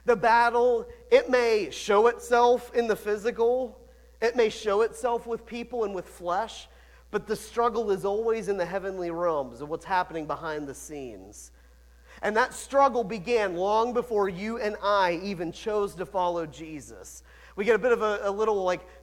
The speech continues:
overlaps of a history lesson and what's happening in the present and what's happening in the future, because that's how God sees it. He's eternal.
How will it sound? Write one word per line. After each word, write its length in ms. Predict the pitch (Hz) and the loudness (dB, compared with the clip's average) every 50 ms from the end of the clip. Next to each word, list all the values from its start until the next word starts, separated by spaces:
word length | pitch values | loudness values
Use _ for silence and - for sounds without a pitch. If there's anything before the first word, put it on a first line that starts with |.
| - - | 2 4
overlaps 800 | 214 254 240 220 233 214 208 208 208 196 202 202 - - - | 6 6 8 8 6 8 8 8 8 8 6 2 0 -6 -2
of 280 | 196 185 175 170 151 - - - - - - | 0 0 0 0 -2 -10 -18 -20 -20 -4 -4
a 80 | 160 | -4
history 560 | - - 240 262 254 - - 262 262 262 247 233 | 2 4 4 4 4 0 -2 0 2 2 4 4
lesson 560 | 226 226 240 226 226 226 - 226 226 220 202 | 4 6 6 4 4 2 2 4 4 4 4
and 140 | 180 180 185 | 2 0 2
what's 200 | 214 214 - - | 0 0 2 4
happening 400 | 240 214 214 214 214 214 214 214 | 4 4 6 4 4 2 2 2
in 100 | 202 208 | 2 2
the 100 | 185 170 | 0 -2
present 460 | - 214 220 220 214 190 165 202 185 | 2 2 4 4 4 2 0 -2 -2
and 80 | 180 | 0
what's 180 | 190 202 202 - | 0 0 2 4
happening 340 | 226 208 202 202 202 185 190 | 4 4 4 4 2 -2 -2
in 80 | 180 | -2
the 60 | 175 160 | -4 -4
future, 380 | 165 214 214 202 - - 202 | -4 -6 -6 -6 -6 -6 -6
because 380 | 175 190 185 - 185 175 - - - - - - - - - - - - - - - - | -6 -6 -4 -4 -4 -4 -4 -10 -18 -20 -20 -20 -20 -20 -20 -20 -20 -20 -20 -20 -16 0
that's 200 | - 233 262 277 | 2 2 4 6
how 100 | 294 277 | 4 4
God 340 | 254 175 240 240 240 226 180 | 4 6 6 6 6 4 2
sees 360 | - - 226 226 220 196 135 | -4 -8 -8 -6 -6 -6 -8
it. 100 | 139 113 | -10 -10
He's 200 | - 214 247 220 | -8 -8 -6 -6
eternal. 640 | 254 214 - - 262 277 262 233 185 131 95 98 - | -8 -10 -6 -2 0 2 2 2 0 -2 -4 -10 -14